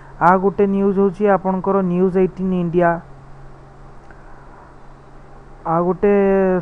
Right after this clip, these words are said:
ସବୁଠାରୁ ଗଦି ମିଡ଼ିଆ ଭିତରେ ହେଉଛି, ଅ, ସୁଦର୍ଶନ ଚକ୍ର। ସେଟା ଗୋଟେ ହେଉଛି ଫାଲତୁ ନ୍ୟୁଜ୍। ଏଇସବୁ ନ୍ୟୁଜ୍ମାନଙ୍କୁ ଦେଖିବା ବନ୍ଦ କରନ୍ତୁ। ଆଉ ନ୍ୟୁଜ୍ ଦେଖିବା ପୂର୍ବରୁ ଆପଣମାନେ, ଅ, ଯାଞ୍ଚ ପଡ଼ତାଲ କରନ୍ତୁ।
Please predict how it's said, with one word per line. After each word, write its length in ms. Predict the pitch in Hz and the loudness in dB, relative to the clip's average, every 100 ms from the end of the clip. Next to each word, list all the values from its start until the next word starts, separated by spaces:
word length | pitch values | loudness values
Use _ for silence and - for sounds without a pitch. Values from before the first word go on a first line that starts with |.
| - | -2
ସବୁଠାରୁ 720 | 175 151 165 185 170 190 202 | -4 -2 -6 -6 -2 0 2
ଗଦି 340 | 160 170 160 185 | 2 0 0 -2
ମିଡ଼ିଆ 300 | 185 185 180 | 0 0 0
ଭିତରେ 260 | 175 185 | -2 -2
ହେଉଛି, 280 | 185 180 202 | -2 -2 -6
ଅ, 460 | 190 - - - 160 156 156 156 156 151 - | -8 -12 -20 -10 -6 -6 -6 -6 -6 -8 -6
ସୁଦର୍ଶନ 400 | 175 185 175 202 | -4 -2 -2 -4
ଚକ୍ର। 460 | 165 170 - 143 131 - - - - - - - 175 | -2 -2 -2 -4 -6 -8 -20 -20 -20 -18 -18 -12 -8
ସେଟା 220 | 170 175 | -2 -2
ଗୋଟେ 160 | 175 185 | 0 -2
ହେଉଛି 240 | 180 196 - | -2 -4 -6
ଫାଲତୁ 420 | - 165 151 - 190 | -2 -2 -2 -4 -4
ନ୍ୟୁଜ୍। 360 | 180 196 - - 180 | -2 -4 -6 -10 -6
ଏଇସବୁ 520 | 170 165 175 175 190 | -6 -4 -6 -4 -4
ନ୍ୟୁଜ୍ମାନଙ୍କୁ 680 | 180 175 170 175 175 175 | -2 -2 -2 -2 -4 -4
ଦେଖିବା 380 | 170 160 - 185 | -4 -4 -2 -2
ବନ୍ଦ 280 | 160 165 170 | 0 -2 -2
କରନ୍ତୁ। 520 | 175 180 180 165 202 - - - - - - - | 0 0 -2 -4 -6 -8 -20 -20 -20 -20 -20 -14
ଆଉ 400 | - 151 156 156 | -4 0 0 0
ନ୍ୟୁଜ୍ 400 | 156 165 185 196 | -2 -2 0 0
ଦେଖିବା 300 | 180 170 196 | 0 -2 0
ପୂର୍ବରୁ 420 | 185 190 175 185 190 | 0 0 0 0 0
ଆପଣମାନେ, 840 | 170 180 185 185 185 196 196 190 | 0 -2 -4 -4 -4 -4 -6 -6
ଅ, 280 | 165 156 151 | -6 -4 -6
ଯାଞ୍ଚ 400 | 143 170 185 - 175 | -2 -2 -2 -4 -6
ପଡ଼ତାଲ 340 | 165 - 185 | -4 0 -2
କରନ୍ତୁ। 540 | 175 175 180 165 208 | 0 -2 -2 -4 -8